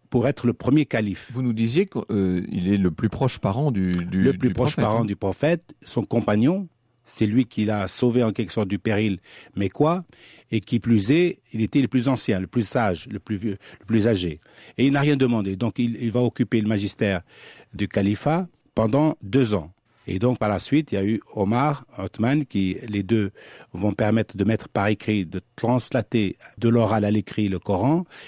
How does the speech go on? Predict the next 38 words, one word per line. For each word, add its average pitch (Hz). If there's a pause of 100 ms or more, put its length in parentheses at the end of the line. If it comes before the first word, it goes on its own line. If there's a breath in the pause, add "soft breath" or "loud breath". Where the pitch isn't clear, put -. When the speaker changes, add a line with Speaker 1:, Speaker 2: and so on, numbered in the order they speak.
(100 loud breath)
Speaker 1:
et 104
puis 120
Ali 110
qui 131
va 110
être 123
le 107
fondateur 110
du 123
chiisme. - (240)
Speaker 2:
Alors, 113
euh, 98 (140)
ce -
chiisme 123
s'est -
maintenu 135
jusqu'à 180
nos 127
jours. 208 (160 loud breath)
C'est-à-dire -
qu'on 135
aurait 123
pu 139
imaginer 143
qu'une 135
de 104
ces 113
deux 101
branches, 165
finalement, 104
rejoindrait 101
l'autre. 170 (160)
Non, 185 (380 loud breath)
il 123
y 123
a, -
actuellement 135
encore, 208